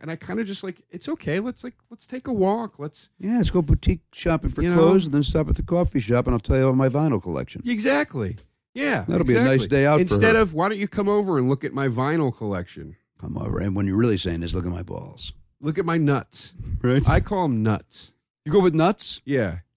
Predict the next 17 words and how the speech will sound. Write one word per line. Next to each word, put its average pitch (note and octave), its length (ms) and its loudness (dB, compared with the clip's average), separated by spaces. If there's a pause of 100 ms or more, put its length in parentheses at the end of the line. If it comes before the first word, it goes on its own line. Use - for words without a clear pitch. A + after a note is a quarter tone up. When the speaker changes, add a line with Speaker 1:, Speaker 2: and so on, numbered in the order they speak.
Speaker 1:
I E3+ 80 -2
call A#3+ 220 -2
'em F#3 160 -2
grapes. B2 640 -2 (840)
Speaker 2:
Ugh. D2 340 -6 (420)
Speaker 1:
I B2+ 60 -14
call E3+ 200 -4
'em E3 60 0
my D3 120 2
grapes. A#2+ 680 -4
Speaker 2:
I A2 60 0
don't B2+ 100 4
know A#2+ 60 4
if A2 100 2
I G#2+ 80 4
love G#2 380 0
that A#2 240 2